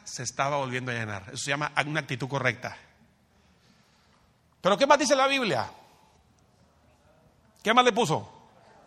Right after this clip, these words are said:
Calzado. Otra vez a Macy's. Ahí va Macy's, al departamento de caballeros. Ahora, no te, no lo hizo en el momento.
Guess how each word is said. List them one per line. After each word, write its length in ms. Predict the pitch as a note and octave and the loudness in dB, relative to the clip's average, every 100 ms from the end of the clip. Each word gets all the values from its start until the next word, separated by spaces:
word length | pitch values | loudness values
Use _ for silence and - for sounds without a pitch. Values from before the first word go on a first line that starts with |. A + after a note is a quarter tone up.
| - - - - - | -20 -20 -20 -20 -4
Calzado. 540 | F3+ F3+ G#3 - G3 - - - - _ _ | -2 2 2 0 -6 -18 -20 -20 -20 _ _
Otra 260 | - C#3 C#3+ | -4 0 2
vez 120 | C#3+ | 2
a 80 | C#3+ | 0
Macy's. 480 | D3+ D3+ C#3 - - _ _ - _ _ - _ _ - - - - _ - | -2 -6 -8 -12 -16 _ _ -20 _ _ -20 _ _ -20 -20 -20 -20 _ -8
Ahí 120 | B2+ | -4
va 100 | B2+ | -2
Macy's, 380 | C#3 C3 C3+ - | -2 -6 -8 -8
al 100 | B2+ | -6
departamento 480 | A#2 A#2+ A#2 B2 C3+ | -4 -2 -4 -4 -4
de 60 | C#3 | -2
caballeros. 520 | D#3 F3+ A#3+ - - _ _ _ _ _ _ _ _ _ - _ _ _ _ _ _ _ _ _ _ _ | -2 -2 -6 -14 -20 _ _ _ _ _ _ _ _ _ -20 _ _ _ _ _ _ _ _ _ _ _
Ahora, 160 | - B2+ | 0 2
no 140 | B2 | 0
te, 180 | C#3+ C3 - | -2 -6 -8
no 160 | B2+ G#3+ | 0 2
lo 100 | B3+ | 2
hizo 100 | G#3 | 2
en 80 | |
el 60 | F3+ | 0
momento. 540 | D3 F#3 B3 E3 G#2+ | 2 2 0 -4 -8